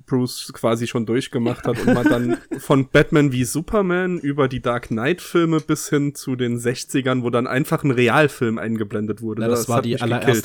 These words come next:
Speaker 1: gekillt.
Speaker 3: Serie mit Adam
Speaker 1: Mhm.
Speaker 3: West da.
Speaker 2: Genau, wo das Hairspray ja herkommt.
Speaker 3: Genau, das war, also d-, die Referenzen zu den Comics und zu den Filmen war echt gelungen. Das war nicht jetzt zu viel oder so, aber man hat's noch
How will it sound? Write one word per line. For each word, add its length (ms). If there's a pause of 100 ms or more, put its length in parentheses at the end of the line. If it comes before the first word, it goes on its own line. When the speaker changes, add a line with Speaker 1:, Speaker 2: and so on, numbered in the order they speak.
Speaker 1:
gekillt. 60
Speaker 3:
Serie 460 (680)
mit 220
Adam 220
Speaker 1:
Mhm. 40
Speaker 3:
West 300
da. 260 (1160)
Speaker 2:
Genau, 360 (140)
wo 60
das 180
Hairspray 320
ja 60
herkommt. 480
Speaker 3:
Genau, 420 (160)
das 220
war, 320
also 180 (260)
d-, 120 (420)
die 200
Referenzen 600
zu 160
den 180
Comics 480
und 140
zu 120
den 220
Filmen 340
war 180
echt 280
gelungen. 420 (340)
Das 160
war 80
nicht 160
jetzt 280
zu 100
viel 320
oder 220
so, 240
aber 180
man 160
hat's 220
noch 280